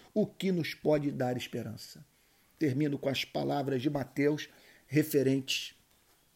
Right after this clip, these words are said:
ao ministério do Senhor Jesus. Vendo ele as multidões, compadeceu-se delas, porque estavam aflitas e exaustas como ovelhas que não têm pastor.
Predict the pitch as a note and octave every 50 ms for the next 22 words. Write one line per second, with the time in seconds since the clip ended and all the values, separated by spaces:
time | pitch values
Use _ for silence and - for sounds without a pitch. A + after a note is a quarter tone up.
0 | _ _ _ _ _ _ _ _ - - C3+ C3 C3+ C3+ C3 B2 - - - C3+
1 | C3 B2+ B2+ A#2+ A#2 - - C3 B2 B2+ B2 G#2+ B2+ A#2+ G#2 E2+ B2+ C3 - -
2 | - - - - - _ _ _ _ _ _ _ _ _ _ _ _ - C#3 C#3+
3 | D3 C3+ B2 C3 C3+ C3 B2+ A#2 A2+ A2+ B2 B2 - C3 B2 B2+ B2+ B2 C#3 D3
4 | D3 - - - - - _ _ _ _ _ _ _ _ _ _ _ - D3 B2+
5 | - - A#2+ A#2 A#2+ A2+ - - - B2+ A2+ - - B2+ B2+ C3 B2+ C3 C3 C3+
6 | B2+ B2 - - - - - - - B2 - - - D#3+ C3+ A#2+ B2 A#2 A2 -
7 | - C#3 C#3+ C3+ C3+ C3+ B2 A2 A#2+ A#2 G2+ A#2 B2+ B2 A#2+ - - B2+ - -
8 | - B2+ B2+ B2 A2+ A#2+ A2+ A2 A2 G#2 - - B2 A2+ A2 - - A#2 - -
9 | A#2 - - - - D3 -